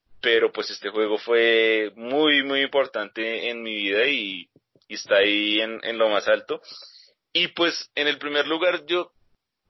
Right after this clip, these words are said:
o sea, pongo Winning Eleven en general porque como jugaba tanto fútbol, los juegos se me solían dañar muy seguido. Entonces tuve el Gomito cincuenta y ocho, tuve el Super Turbo Gomito, tuve,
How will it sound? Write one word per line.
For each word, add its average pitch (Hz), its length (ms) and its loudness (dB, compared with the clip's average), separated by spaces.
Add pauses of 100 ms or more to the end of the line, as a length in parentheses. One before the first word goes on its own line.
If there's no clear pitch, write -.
(120)
o 131 80 -10
sea, 123 380 2 (320)
pongo 139 240 0
Winning 170 300 -4
Eleven 147 420 2 (140)
en 127 120 -12
general 117 480 0 (120)
porque 107 840 -4
como 113 260 -4
jugaba 113 440 4
tanto 143 340 -2
fútbol, 131 420 -10 (300)
los 120 140 -4
juegos 110 260 2
se 120 80 -4
me 127 120 -2
solían 101 360 0
dañar 104 360 2
muy 117 200 -6
seguido. 110 480 -4 (460)
Entonces 110 600 -4
tuve 117 200 0
el 107 80 -2
Gomito 113 320 -4
cincuenta 110 420 -4
y 101 80 2
ocho, 120 300 0
tuve 107 200 -4
el 101 140 -12
Super 107 440 -4
Turbo 117 360 -2
Gomito, 113 560 0
tuve, 104 540 0